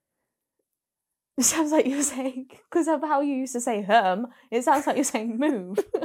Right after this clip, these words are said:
<laughs> Merv. <laughs> I'm going to Merv herm. <laughs>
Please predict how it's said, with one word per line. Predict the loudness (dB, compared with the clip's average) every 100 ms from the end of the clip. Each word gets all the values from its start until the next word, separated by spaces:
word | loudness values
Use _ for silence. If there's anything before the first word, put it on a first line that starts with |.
| -6 -4
<laughs> | -4 -4 -4 0
Merv. | 6 6 4 2
<laughs> | -2 -2 -14 -4 -4 -4 -12 -8 -10 -10 -20 -20 _
I'm | 2 6
going | 10 10
to | 8
Merv | 4 2 4 4 4 0
herm. | 2 4 4 2 -6
<laughs> | -6